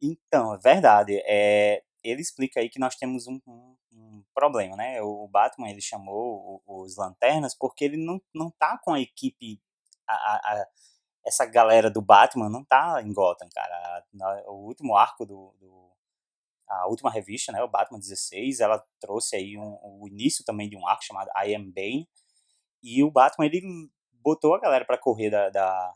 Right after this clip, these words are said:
da cidade porque o Bane tá vindo, cara, e vai,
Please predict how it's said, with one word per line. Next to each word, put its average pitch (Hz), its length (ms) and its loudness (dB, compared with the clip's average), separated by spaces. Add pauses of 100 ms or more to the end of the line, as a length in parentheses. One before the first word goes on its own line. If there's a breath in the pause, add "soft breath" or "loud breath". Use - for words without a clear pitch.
(120)
da 101 140 -4
cidade 139 520 2
porque 151 400 -4
o 202 120 -6
Bane 151 320 2
tá 202 160 0
vindo, 165 320 -4
cara, 107 260 0
e 107 60 -14
vai, 131 360 -2